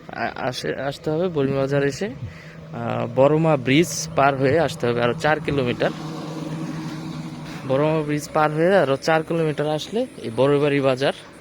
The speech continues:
এই সামনে হচ্ছে বড়ইবাড়ি বাজার। এবং এটি হচ্ছে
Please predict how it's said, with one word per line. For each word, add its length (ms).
এই 140
সামনে 360
হচ্ছে 200
বড়ইবাড়ি 420
বাজার। 320
এবং 240
এটি 240
হচ্ছে 420